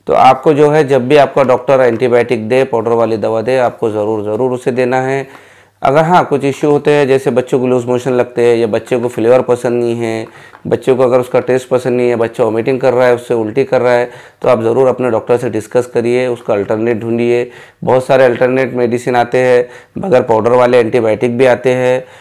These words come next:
और उसमें, अ, कुछ टैबलेट भी आते हैं एंटीबायोटिक के,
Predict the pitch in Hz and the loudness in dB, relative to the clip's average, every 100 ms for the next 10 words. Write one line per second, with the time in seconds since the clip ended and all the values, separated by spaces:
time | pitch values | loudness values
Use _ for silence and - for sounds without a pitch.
0 | - _ 135 151 143 151 151 139 - 104 | -20 _ 2 2 2 0 0 0 -4 -2
1 | 117 117 143 139 147 143 143 110 113 123 | -2 -2 -4 0 2 2 2 0 2 0
2 | 120 135 127 135 127 127 127 123 123 - | 2 2 2 2 0 0 0 -2 -4 -4
3 | 131 127 - - | -2 -2 -8 -20